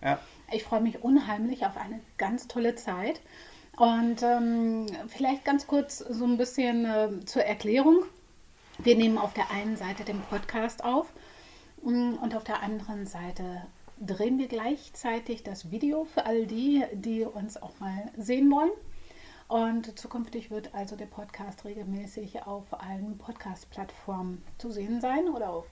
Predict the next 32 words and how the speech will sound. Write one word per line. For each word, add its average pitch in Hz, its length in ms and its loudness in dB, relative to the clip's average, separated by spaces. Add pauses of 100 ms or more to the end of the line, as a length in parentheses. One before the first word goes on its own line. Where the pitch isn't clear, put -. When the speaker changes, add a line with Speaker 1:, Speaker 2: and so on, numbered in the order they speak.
(160)
Speaker 2:
relevanten 220 400 -2
Podcast-Plattformen 208 1200 0
Speaker 1:
Mhm. 214 60 -8
Speaker 2:
zu 208 120 -10
sehen 220 260 -4
sein 240 280 2 (760)
und, 233 480 2
oder 175 180 -6
zu 170 160 -6
hören 233 260 6
sein 240 280 -2
vielmehr. 240 520 0
Und 220 200 -2
die 202 100 -2
Videos, 254 540 2
äh, 226 240 -4
seht 233 240 0
ihr 220 100 -2
dann 208 280 -4
im 202 180 -4
YouTube-Bereich 262 1080 4
beziehungsweise 202 720 -6
bei 202 140 -2
uns 202 120 -4
auf 214 120 -6
der 214 120 0
Webseite 240 680 4 (500)
oder 240 500 4
auch 208 320 -2
hier 196 460 -8
bei 202 140 -10
Facebook. 196 680 -8